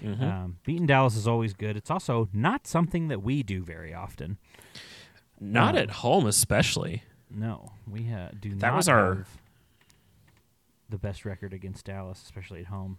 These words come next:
Speaker 1: N-,
Speaker 2: Uh, they already beat
Speaker 1: no.
Speaker 2: us once this year, so. Uh,
Speaker 1: That
Speaker 2: what
Speaker 1: was
Speaker 2: were
Speaker 1: our
Speaker 2: your
Speaker 1: first
Speaker 2: first
Speaker 1: win.
Speaker 2: thoughts on the game?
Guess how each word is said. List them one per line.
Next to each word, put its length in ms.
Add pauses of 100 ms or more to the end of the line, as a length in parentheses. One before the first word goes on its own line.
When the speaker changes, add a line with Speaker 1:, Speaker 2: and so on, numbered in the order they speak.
Speaker 1:
N-, 160
Speaker 2:
Uh, 160
they 140
already 180
beat 160
Speaker 1:
no. 60
Speaker 2:
us 120
once 220
this 240
year, 300
so. 300 (840)
Uh, 180
Speaker 1:
That 100
Speaker 2:
what 60
Speaker 1:
was 100
Speaker 2:
were 60
Speaker 1:
our 20
Speaker 2:
your 40
Speaker 1:
first 360
Speaker 2:
first 100
Speaker 1:
win. 200
Speaker 2:
thoughts 80
on 80
the 80
game? 260